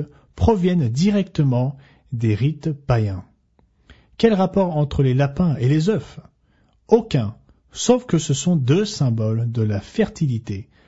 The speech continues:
un thème récurrent dans les fêtes païennes de printemps. Comme Gérald de Weston l'a écrit, «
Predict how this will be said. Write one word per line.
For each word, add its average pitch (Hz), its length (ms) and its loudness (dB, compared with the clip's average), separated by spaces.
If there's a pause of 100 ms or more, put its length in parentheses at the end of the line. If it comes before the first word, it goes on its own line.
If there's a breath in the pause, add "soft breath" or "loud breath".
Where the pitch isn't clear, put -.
(200 soft breath)
un 156 100 4
thème 151 240 0
récurrent 151 580 0
dans 120 140 -2
les 107 120 0
fêtes 117 300 -6
païennes 156 640 0
de 117 120 -2
printemps. 107 520 -6 (760 soft breath)
Comme 214 240 4
Gérald 175 380 0
de 131 80 2
Weston 156 500 0
l'a 120 140 0
écrit, « 107 420 -6